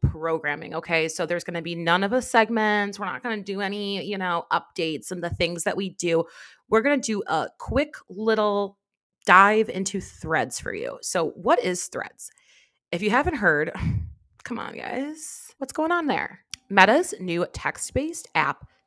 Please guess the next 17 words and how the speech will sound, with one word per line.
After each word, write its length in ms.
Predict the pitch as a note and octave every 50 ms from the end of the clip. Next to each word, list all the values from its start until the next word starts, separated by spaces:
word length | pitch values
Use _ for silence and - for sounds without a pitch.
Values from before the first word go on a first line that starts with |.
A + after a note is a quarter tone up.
| - - - - -
Threads, 640 | D#4+ D#4 E4 E4 D#4 D4 C#4+ C#4+ C4+ - - - - _ _ _ _ _ _ -
is 120 | F#3+ G3 -
off 220 | D3+ D3 D#3 -
to 80 | - F3
the 80 | E3
races. 480 | D3 - - - - - - - - - _ _ - - - - -
So 200 | - - G3 F3+
this 260 | - G3 G3+ G3+ - -
is 240 | - F#3 F#3 F3 -
a 140 | - E3+ D#3+
Twitter 480 | - - - - G3 F#3+ G#3+ A3+ A3+ -
rival 500 | - F3 D#3 E3+ E3 F3 E3+ F3 G#3 G3+ -
app 320 | C#3+ C3 E3 G3 - - - - - - _ - -
that 100 | F#3+ D#3+
has 180 | F3 G3 F#3
generated 480 | F#3+ - F#3 F3+ F#3 F3 E3+ E3 E3 E3 E3+
nearly, 600 | E3+ F3 F#3 F#3 G3+ G3+ G3+ G3 F#3+ F3+ F3+ -